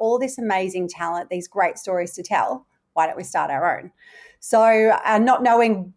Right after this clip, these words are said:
the level of work that was required in producing a podcast at that stage, um, I went, "Yep, we're gonna do it. Let's find out all about it." And, you know,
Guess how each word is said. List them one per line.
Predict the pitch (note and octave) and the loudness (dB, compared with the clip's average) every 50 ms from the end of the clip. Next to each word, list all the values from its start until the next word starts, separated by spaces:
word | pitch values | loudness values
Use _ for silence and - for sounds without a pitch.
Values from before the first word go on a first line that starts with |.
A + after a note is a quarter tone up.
| - - | -6 -2
the | A3 | 0
level | G#3+ G#3 G#3 G#3 G3+ G3+ G3 | 2 4 2 2 2 0 -2
of | F#3+ F3 | -2 0
work | E3+ F3 F3 E3+ E3 F3 - - | 0 2 2 4 2 2 0 -2
that | - D#3+ - | -4 -4 -4
was | F#3+ F#3+ F#3+ | -8 -8 -6
required | F#3 F#3+ F#3 - _ - E3 D#3+ D3+ D#3+ F#3+ B3+ C#4 | -6 -6 -6 -4 _ 0 0 2 2 2 2 0 0
in | C4 - G3+ F#3+ | -2 -4 -6 -6
producing | F#3 G#3 F#3 F3+ F3 F3+ F3 F3+ E3+ D#3+ | -6 -8 -6 -4 -6 -6 -4 -6 -8 -8
a | E3 | -8
podcast | D#3+ _ F3 E3 E3 - - F3+ E3 F3 E3+ - | -6 _ -6 -6 -4 -6 -4 -4 -4 -4 -6 -10
at | - - | -10 -6
that | - D3+ - - | -6 -6 -6 -8
stage, | - - F#3+ D#3+ E3 E3 D#3 D#3+ E3 - - - - - | -6 -4 -2 0 0 -2 -2 -6 -8 -8 -10 -10 -6 -4
um, | - F3 E3+ E3 D#3 D#3 D#3+ D3+ D#3 D#3+ - - | -2 0 0 0 0 -2 -4 -6 -8 -10 -6 -4
I | - F#3 | -2 0
went, | F#3 F3 D#3+ - | 0 0 -2 0
"Yep, | A#3 C4+ C#4 C#4 - - - | 2 2 2 2 -2 -8 -6
we're | G3+ | -2
gonna | G#3+ G#3 G3+ | -2 -2 -2
do | F#3+ F#3+ G3+ G3 | -2 -2 -2 -2
it. | F#3+ F#3 | 0 0
Let's | G3 F#3+ F3+ - | -2 -4 -4 -6
find | - - F3 F3 F3 | -8 -6 -4 0 0
out | E3 D#3 - - - | 0 0 -2 -4 -6
all | F#3+ F#3+ F#3+ | -6 -6 -6
about | F#3 F3+ F3 D#3+ D#3+ F#3 G3 | -4 -2 -2 0 2 2 2
it." | B3+ D#4 C#4+ C#4+ - - | 2 2 0 -2 -4 -2
And, | - G3+ G3 F#3+ G3 G3 F#3+ F#3+ - - | 0 2 2 2 0 -2 -4 -6 -8 -2
you | G#3 | 0
know, | F#3+ | 0